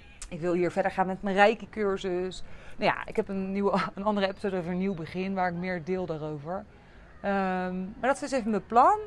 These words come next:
Ik ben weer helemaal hersteld. Ik heb nergens meer last van, gelukkig.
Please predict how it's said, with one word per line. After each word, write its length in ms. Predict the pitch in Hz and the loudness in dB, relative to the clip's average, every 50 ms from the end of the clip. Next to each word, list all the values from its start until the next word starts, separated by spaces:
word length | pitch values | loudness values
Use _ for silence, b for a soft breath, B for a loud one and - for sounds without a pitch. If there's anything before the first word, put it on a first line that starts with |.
| - - - B B B B B B | -8 -14 -18 B B B B B B
Ik 100 | - 240 | 0 4
ben 160 | 220 262 262 | 4 6 6
weer 140 | 247 240 208 | 4 2 2
helemaal 540 | 170 165 185 233 302 330 339 294 254 220 196 | 0 0 2 4 4 4 4 4 4 4 4
hersteld. 520 | 185 180 170 - - 220 226 269 294 269 | 2 0 -4 -4 -2 -2 -2 -2 -2 -4
Ik 80 | 262 - | -6 -8
heb 80 | 208 | -6
nergens 480 | 202 190 185 208 254 302 311 311 247 208 | -4 -2 2 4 6 6 6 4 2 -2
meer 120 | 226 220 | -2 0
last 220 | 202 208 208 202 - | 2 2 0 0 -2
van, 160 | - 226 208 | -4 -4 -2
gelukkig. 460 | - 208 196 196 - 196 196 208 - | -2 -2 -2 0 0 0 0 0 0